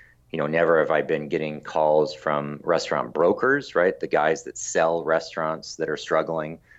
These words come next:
for other people. Um, uh,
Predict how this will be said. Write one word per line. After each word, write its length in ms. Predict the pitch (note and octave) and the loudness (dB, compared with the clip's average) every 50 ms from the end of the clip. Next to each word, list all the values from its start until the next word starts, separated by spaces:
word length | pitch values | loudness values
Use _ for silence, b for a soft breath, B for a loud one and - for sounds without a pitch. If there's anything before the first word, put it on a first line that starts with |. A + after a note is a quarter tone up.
| b b b _ | b b b _
for 160 | _ - D#2+ | _ 2 4
other 180 | D#2+ - F#2 - | 4 4 2 0
people. 580 | - - G#2 G#2 - F#2+ G2+ G2 G2+ G2+ - b b b b b b _ _ _ _ | -2 -4 -6 -2 2 4 4 4 4 2 0 b b b b b b _ _ _ _
Um, 520 | - D#2 D2 D2 C#2+ D2+ D#2 D2+ C#2+ - - - - _ _ - E2 | -2 0 0 0 0 -2 -4 -8 -10 -14 -16 -20 -20 _ _ -4 -2
uh, 320 | D#2+ C#2+ C#2+ C#2 C#2+ C#2+ | -2 0 0 -2 -2 -4